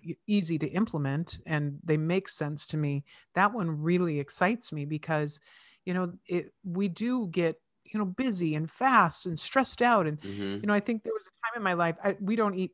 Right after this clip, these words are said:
Speaker 1: fast food, um, anymore, but, um, I, and I haven't for a long time, although I must admit, I can't say that a hundred percent because my husband and I stopped by Arby's a couple weeks ago on a road trip,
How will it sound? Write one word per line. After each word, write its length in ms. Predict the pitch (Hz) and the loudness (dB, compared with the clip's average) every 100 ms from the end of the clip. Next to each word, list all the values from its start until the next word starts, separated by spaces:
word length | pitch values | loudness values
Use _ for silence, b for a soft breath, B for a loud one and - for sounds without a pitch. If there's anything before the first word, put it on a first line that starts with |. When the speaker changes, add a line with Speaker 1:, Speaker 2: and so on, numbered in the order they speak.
| - | -2
Speaker 1:
fast 340 | 151 143 - - | -2 -2 -8 -4
food, 360 | 151 147 147 - | 0 0 -2 -4
um, 300 | 160 147 151 | -4 -4 -4
anymore, 520 | 170 165 156 139 139 - b b _ - | -2 -2 0 0 -2 -4 b b _ -12
but, 320 | 175 170 156 - | 0 0 0 -6
um, 360 | 165 160 147 143 135 165 | -2 0 0 -2 -6 -2
I, 100 | 170 | 0
and 120 | 160 | 2
I 100 | 165 | 0
haven't 320 | 170 156 135 | 0 -2 -2
for 120 | 156 | 0
a 60 | 143 | 0
long 280 | 147 151 147 | 2 0 -2
time, 380 | 147 139 143 135 | -2 -2 -2 -4
although 320 | 160 147 143 | -2 0 -2
I 80 | 156 | -2
must 340 | 156 156 - | -2 -4 -6
admit, 260 | 160 147 139 _ | -4 -2 -4 _
I 100 | - | -8
can't 320 | 151 - 151 - | -6 -2 -4 -2
say 140 | 151 | 0
that 140 | 143 139 | 0 0
a 60 | 139 | -4
hundred 200 | 147 139 | -4 -4
percent 300 | 147 143 135 | -4 -4 -6
because 220 | 156 147 | -6 -2
my 100 | 151 | 2
husband 260 | 156 151 | 0 0
and 80 | 147 | -4
I 80 | 143 | -4
stopped 300 | - 156 151 | -2 -2 0
by 120 | 147 | -2
Arby's 400 | 139 147 147 135 | 0 0 0 -2
a 40 | 147 | -6
couple 200 | 147 147 | -6 -4
weeks 240 | 143 - | -4 -4
ago 160 | 151 139 | -2 0
on 80 | |
a 60 | 135 | 0
road 200 | 143 143 | -2 -2
trip, 200 | - 131 | -4 -10